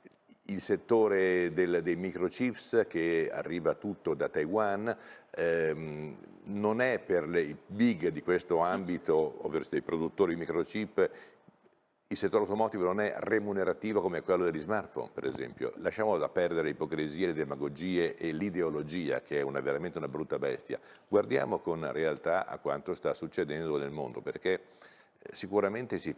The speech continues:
si rischia di fare un passo che pagheranno in maniera molto grave soprattutto le imprese e i lavoratori del settore.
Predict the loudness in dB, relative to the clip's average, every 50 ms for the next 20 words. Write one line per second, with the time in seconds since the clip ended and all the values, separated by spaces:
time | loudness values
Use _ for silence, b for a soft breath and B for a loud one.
0 | -10 -12 -8 -6 -4 -2 0 0 0 0 0 0 2 0 0 0 0 0 0 0
1 | 0 0 -4 -2 0 0 0 0 0 -4 -6 -6 -2 -2 -2 -4 -2 0 0 0
2 | 2 2 2 2 2 0 -2 -2 -4 -4 B B B B B B -20 -14 -8 -6
3 | -2 0 0 2 2 2 2 2 2 2 2 0 2 0 0 0 2 2 2 2
4 | 2 2 0 -2 -2 -4 -4 -2 -4 -6 -4 -4 -6 -4 -2 0 0 2 0 -2
5 | -2 -2 0 2 2 2 0 -2 -2 -2 -2 -2 -2 -2 -2 -4 -4 -6 -6 -4
6 | -4 -4 -4 -6 -10 -16 _ _ _ _ -4 -4 -4 -2 -4 -6 -4 -4 -4 -4
7 | -4